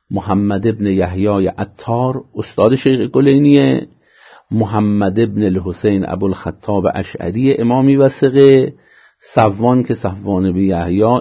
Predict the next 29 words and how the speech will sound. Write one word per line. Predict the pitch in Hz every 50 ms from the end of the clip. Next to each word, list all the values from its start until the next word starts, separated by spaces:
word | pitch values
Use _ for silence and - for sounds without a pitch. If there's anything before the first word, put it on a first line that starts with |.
| -
امامی | - 95 98 98 98 98 92 92 98 107 117 120 117
و | 113 110 92
ثقه | - - - 85 - 90 95 110 127 131
و | 123 -
از | - 95 90
اصحاب | 55 76 101 - - 113 117 135 147 143
اجماع، | - 131 131 131 135 139 139 139 143 143 143 143 139 139 - _ _ _ _ _ _ _ _ _ _ _
عبدالرحمن | 113 113 107 - 107 113 107 101 101 101 98 98 92 90 92 98 113
ابن | 113 104 98
حجاج | 92 90 87 76 87 117 139
هم | 160 165 151
که | - - -
امامی | 98 98 95 95 98 92
و | 90
ثقه | 85 - - 71 80
است، | 85 - - -
لذا | 98 92 95 120 143 160
روایت، | 151 127 110 104 113 156 175 185 185 - _ - - - _ _ _ _
روایت | - 117 120 123 143
صحیح | 131 - - 85 78 90 82 76 78
است. | 71 62 62 - - _ _ _ _ _ _ _ _ _ _ _ _ _ _
پس | 131 - - -
از | 120 110
نظر | 110 110 110 107 110
سند | 110 - - 107 131 156 170 160
کامله. | - - 101 85 80 76 67 62 53 50 -
و | 131 -
اما | - 185 202 202 208 208
بریم | 190 208 208 214 220 220 208 -